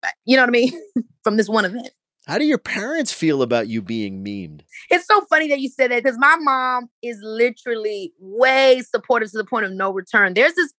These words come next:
Speaker 1: picture online that kinda got memed of me, you know, it's like, it's like me in the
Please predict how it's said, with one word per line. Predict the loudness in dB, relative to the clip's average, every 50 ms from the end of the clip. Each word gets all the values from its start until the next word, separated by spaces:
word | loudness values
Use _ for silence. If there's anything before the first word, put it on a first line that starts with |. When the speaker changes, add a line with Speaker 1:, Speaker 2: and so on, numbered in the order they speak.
| _
Speaker 1:
picture | _ -6 -6 -6 _ 0 0 2
online | 2 2 0 0 2 4 4 4 2 0 -2 -6
that | -10 -8 -8
kinda | -8 -6 -2
got | 0 0 0 0 -2
memed | -6 -8 -8 -8 -8 -10 -12 -16 -18 _ _ -20 -20 -20 -20 -20 _ _ _
of | 4 6 8 8 6 6 2 -4 -20 _ _ _ _ -10
me, | -6 -4 -2 -2 -2 -4
you | -4 -2 0
know, | 0 2
it's | 2 2 2
like, | 2 0 0 _ _ _ _ _ _ _ _ -2
it's | -2 0 2
like | 2 0 0 0 -6
me | -8 -6 -4 -4 -4 -4
in | -4 -4
the | -6